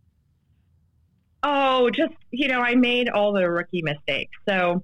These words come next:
I had, so that was in twenty eleven. I had run a really, a surprisingly good half marathon, um, August, um, before, and, and, you know, the Chicago Marathon's in October.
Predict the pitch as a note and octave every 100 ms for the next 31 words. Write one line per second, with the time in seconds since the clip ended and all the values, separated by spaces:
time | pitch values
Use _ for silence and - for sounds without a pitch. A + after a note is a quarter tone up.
0 | - - _ _ _ A3+ A#3+ F4 F4 -
1 | G3+ A3+ A3 A#3+ C4 B3+ B3 A3 - G3+
2 | F#3 F#3 - G#3 G#3+ G#3+ F#3+ F#3 F3 F3
3 | G3 G3 G3 G#3+ D4 A3+ G3+ G3 E3+ E3
4 | F3 F3+ F#3 G3 F#3+ - - F#3+ F#3+ F#3+
5 | E3 F#3+ G3+ G3 F#3+ E3+ E3+ E3+ F3+ E3+
6 | E3+ - D#3+ E3+ G3 G#3 G#3 A3 A#3+ -
7 | D#3+ D3+ C#3+ C#3+ - D#3 D#3 F3 A3 -
8 | - - - _ F3 D#3 D#3 E3 - D#3
9 | - F3+ D#3 E3+ F3 D#3 D#3 F3+ F3 E3
10 | D#3+ D3+ D3+ C#3 D3+ D3+ D3 D#3 A3+ F#3
11 | C3+